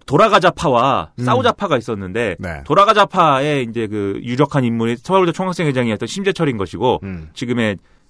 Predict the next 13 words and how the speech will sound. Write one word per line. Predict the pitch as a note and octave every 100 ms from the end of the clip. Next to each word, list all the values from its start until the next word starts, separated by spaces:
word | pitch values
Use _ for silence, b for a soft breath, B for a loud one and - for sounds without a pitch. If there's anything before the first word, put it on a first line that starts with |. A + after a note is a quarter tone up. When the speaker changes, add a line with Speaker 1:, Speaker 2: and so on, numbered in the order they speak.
| - -
Speaker 1:
저 | G#2+ F#2
자유한국당 | A#2 C3 B2+ A#2 G2+
의원이죠. | G2 G#2 E2+ D2+ F2 D3
Speaker 2:
네. | F#2+ C#2+ b b
Speaker 1:
그리고 | - C#3+ E3
싸우자 | F#3 A3 B3 A3+
하는 | G3 F3+
파가 | F3+ C#3+ F3+
이해찬, | D3+ C3+ F#3 F3+ - F#3+ C#3+
유시민 | C#3+ E3 C#3+
이랬던 | C#3 D3
것 | C3
같아요. | F2+ -